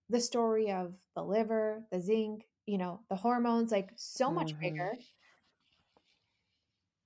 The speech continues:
Speaker 1: So again, you're on a merry-go-round. You're going, you're on a merry-go-round that you're not getting off.
Speaker 2: Yeah. You know, you can't go after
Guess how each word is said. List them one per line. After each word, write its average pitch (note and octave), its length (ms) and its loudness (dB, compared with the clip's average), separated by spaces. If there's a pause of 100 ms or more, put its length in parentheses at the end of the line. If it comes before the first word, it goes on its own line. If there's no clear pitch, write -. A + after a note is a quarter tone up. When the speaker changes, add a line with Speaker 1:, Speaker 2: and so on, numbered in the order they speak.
(1120)
Speaker 1:
So - 180 0
again, D4 260 0
you're A3 140 0
on A3+ 80 2
a A#3 40 4
merry-go-round. A3+ 680 -2 (600)
You're A#3+ 120 2
going, D4 180 2
you're C4+ 160 2
on D#4 80 0
a F4+ 80 -2
merry-go-round A3+ 760 0
that G3+ 140 2
you're A3+ 140 2
not A3 260 -2
getting G#3 240 -2
off. F#3 220 -8 (520)
Speaker 2:
Yeah. F3+ 340 -8 (180)
You E3+ 80 -8
know, F3 100 -4
you F3 100 -2
can't F3 280 -6
go F#3 160 2
after E3 600 0